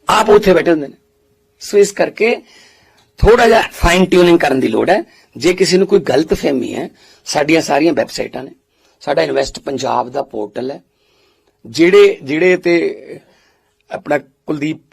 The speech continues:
ਕੌਰ ਕਹਿੰਦੀ ਸੀ ਕਿ, ਮ, ਰਿਜ਼ਲਟ ਆਇਆ ਉਸ ਵੈੱਬਸਾਈਟ ਤੇ ਮੈਂ ਦੇਖ ਲਿਆ, ਉੱਥੇ ਇਹ ਵੀ ਦੇਖ ਲਿਓ ਕਿ ਕੌਣ ਕੌਣ ਸੀ, ਕਿੱਥੋਂ ਕਿੱਥੋਂ, ਸਾਰਾ ਡਿਟੇਲ ਹੈ ਉਹ 'ਚ, ਸਾਰਾ ਕੁਛ ਪਾਰਦਰਸ਼ੀ ਹੈ। ਸੱਚ ਬੋਲਣ ਦਾ ਇੱਕੋ ਹੀ ਫਾਇਦਾ ਹੁੰਦਾ ਨਾ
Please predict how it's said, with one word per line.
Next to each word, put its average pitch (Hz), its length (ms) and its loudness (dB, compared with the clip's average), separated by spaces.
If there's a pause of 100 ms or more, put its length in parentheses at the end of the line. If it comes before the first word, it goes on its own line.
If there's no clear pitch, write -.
(220)
ਕੌਰ 147 180 -2
ਕਹਿੰਦੀ 151 260 -6
ਸੀ 151 160 -8
ਕਿ, 151 160 -6
ਮ, 139 680 -8
ਰਿਜ਼ਲਟ 151 360 -4
ਆਇਆ 139 200 0
ਉਸ 139 240 -2
ਵੈੱਬਸਾਈਟ 123 640 -6
ਤੇ 135 100 -6
ਮੈਂ 127 120 -4
ਦੇਖ 113 220 -6
ਲਿਆ, 113 140 -10 (340)
ਉੱਥੇ 156 300 -2
ਇਹ 160 60 -2
ਵੀ 208 80 -6
ਦੇਖ 180 220 0
ਲਿਓ 139 160 -2
ਕਿ 135 60 -10
ਕੌਣ 131 220 -6
ਕੌਣ 139 180 -8
ਸੀ, 135 160 -12
ਕਿੱਥੋਂ 135 260 -6
ਕਿੱਥੋਂ, - 220 -12
ਸਾਰਾ 147 200 0
ਡਿਟੇਲ 147 300 -6
ਹੈ - 40 -12
ਉਹ - 60 -20
'ਚ, - 140 -20 (1160)
ਸਾਰਾ 240 240 2
ਕੁਛ - 220 0
ਪਾਰਦਰਸ਼ੀ 180 580 0
ਹੈ। - 60 -20 (2000)
ਸੱਚ - 300 -2
ਬੋਲਣ 202 220 4
ਦਾ 214 60 4
ਇੱਕੋ 208 160 -2
ਹੀ 190 40 -6
ਫਾਇਦਾ 196 180 4
ਹੁੰਦਾ 151 180 0
ਨਾ 233 100 -8